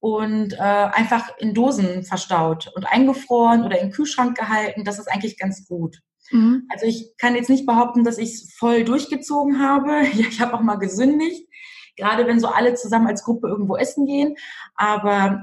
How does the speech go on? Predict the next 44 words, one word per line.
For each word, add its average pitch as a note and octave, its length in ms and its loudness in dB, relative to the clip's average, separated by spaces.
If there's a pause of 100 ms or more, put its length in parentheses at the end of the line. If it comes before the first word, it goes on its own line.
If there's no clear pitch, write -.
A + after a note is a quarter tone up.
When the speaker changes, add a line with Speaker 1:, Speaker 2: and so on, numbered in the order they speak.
Speaker 1:
an G#3 160 2
sich C#4 320 0
klappt B3 260 0
das A#3 140 0
eigentlich A#3 440 0
ganz G#3 280 -4
gut A#3+ 280 0
mit A3 200 2
dem G#3+ 120 0
sogenannten G3+ 460 2
Meal G#3 220 4
Prepping. E3+ 460 0
Also F3+ 140 -2
dass G3+ 160 0
man G3+ 140 0
sich G3 160 -6
was E3+ 160 -10
vorbereitet. A#3 680 2
Wir G3 140 0
haben G3+ 180 2
einfach, G3 420 0
wie G#3 60 -4
du F#3+ 80 -4
das F#3+ 220 0
auch - 140 -8
schon G3 180 -6
eben G3+ 220 -2
gesagt F#3 420 0
hattest, - 400 -8 (420)
ähm, F#3 380 0
einfach G3 320 -2
was G3 200 -2
in F#3+ 80 -2
den F#3 140 -2
Ofen D4+ 360 0
geworfen A#3+ 680 2 (800)
und, G3 560 2
ähm, F#3+ 400 2
dann F#3+ 280 2
einfach F#3+ 280 -4
eine G3 120 0
große G#3+ 340 0
Portion F4 340 0
gemacht, D#4+ 380 0